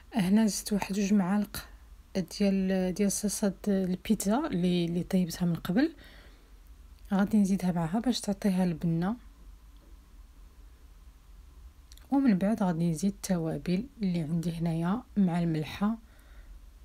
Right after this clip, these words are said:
كنحركو نخليه شويه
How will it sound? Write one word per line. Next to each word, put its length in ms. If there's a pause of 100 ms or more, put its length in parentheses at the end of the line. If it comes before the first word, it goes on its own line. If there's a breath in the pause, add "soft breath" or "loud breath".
(1400)
كنحركو 880 (500)
نخليه 500
شويه 600